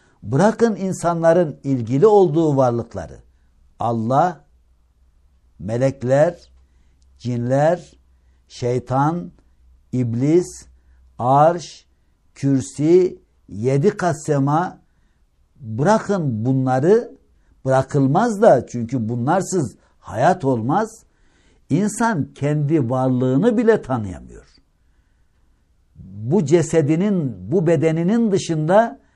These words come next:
bir ruhunun var olduğuna bile aklını erdiremiyor.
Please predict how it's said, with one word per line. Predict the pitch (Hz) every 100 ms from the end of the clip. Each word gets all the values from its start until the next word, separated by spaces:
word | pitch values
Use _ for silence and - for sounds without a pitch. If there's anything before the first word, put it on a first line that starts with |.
| _ _ _ -
bir | 95 110 143
ruhunun | 101 107 147 135 120 143 196 165 117 95
var | 123 143 131 -
olduğuna | 123 117 98 117 180 180
bile | 160 185 208 - _ _ _ _ _ _ _ _ _ -
aklını | 113 - 98 101 190
erdiremiyor. | 202 180 143 180 233 208 82 -